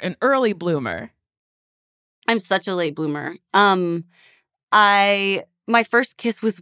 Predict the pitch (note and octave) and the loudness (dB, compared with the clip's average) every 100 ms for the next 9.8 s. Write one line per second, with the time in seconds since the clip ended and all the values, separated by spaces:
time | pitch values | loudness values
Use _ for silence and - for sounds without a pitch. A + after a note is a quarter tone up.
0 | - - G3 G3+ F#3 F#3 F3 F3 - E3 | -12 -8 -6 -2 -2 -2 -6 -8 -12 -12
1 | _ _ - C#4+ - - _ _ _ - | _ _ -8 -6 -6 -12 _ _ _ -10
2 | A3 - G#3 _ _ - - - - - | -10 -8 -14 _ _ -20 -20 -18 -18 -14
3 | - G3+ A3 A3 B3 C#4 D4+ G4+ F4+ - | -2 0 2 2 2 0 2 4 2 2
4 | C4+ D4 C4+ G3+ A#3+ C4 C4 G#3 A3 A#3+ | 0 0 -2 0 0 0 0 2 0 0
5 | C#4 D4 D#4+ - _ _ _ - C4 C#4+ | -4 -2 -4 -10 _ _ _ -6 0 0
6 | A3+ - - - G#3+ A3+ A3+ - G#3 G#3+ | -2 -8 -10 -2 0 0 -2 -2 0 0
7 | G#3 G#3+ A3 G#3 - D4+ C#4+ C#4 B3 A#3 | 0 -2 -2 -4 0 0 2 0 -2 -8
8 | D4+ D4 B3+ A#3+ B3 A#3+ - C4+ C4 B3+ | -8 -6 -8 -4 -2 -2 -4 -4 -2 -2
9 | C4 C#4 B3+ F#3+ G3 D3 A3 | -2 -4 -4 -8 -8 -12 -14